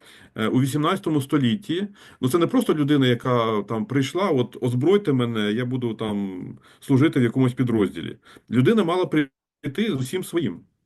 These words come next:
Двоє коней. Повністю, е, два, два комплекта озброєння, спорядження для себе і для пахолка.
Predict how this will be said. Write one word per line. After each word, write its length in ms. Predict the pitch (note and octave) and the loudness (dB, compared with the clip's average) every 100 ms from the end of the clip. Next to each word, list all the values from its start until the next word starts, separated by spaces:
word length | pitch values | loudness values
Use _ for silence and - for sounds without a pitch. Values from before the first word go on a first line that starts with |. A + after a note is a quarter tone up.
| _ _ _ _ _ _ | _ _ _ _ _ _
Двоє 440 | G#2 G#2+ C#3 G#3+ G#3 | -8 0 2 2 2
коней. 460 | - E3 G2+ D2 - _ _ _ _ _ _ _ _ _ _ _ - | 0 0 0 -6 -16 _ _ _ _ _ _ _ _ _ _ _ -2
Повністю, 720 | F3 G3 F3+ - F3+ F3 E3+ - - - - | -2 0 -4 0 2 2 0 -12 -20 -20 -4
е, 320 | A2+ A2+ A2+ | 0 2 4
два, 400 | G2+ A#2+ E3 D#3 | 2 0 0 -2
два 300 | A#2 B2 E3+ | -2 -2 -2
комплекта 920 | - E3 C3 D#3 F3+ - E3 D#3 D3+ | -2 -4 -2 -4 -6 -6 -2 0 -2
озброєння, 680 | - C3 B2 C3+ E3+ F3 D#3+ | 0 2 2 2 0 -2 -4
спорядження 840 | - C#3+ D3+ D3+ D3+ D3 C#3 C#3 B2+ | -2 -2 0 -2 -4 -4 -4 -4 -2
для 180 | B2+ | -2
себе 420 | C3+ D#3+ E3+ D#3+ - | -2 -2 0 0 0
і 100 | C#3+ | -2
для 180 | C3 B2+ | -2 -2
пахолка. 600 | D3 B2 G2+ E2+ - | -2 -2 -4 -4 -10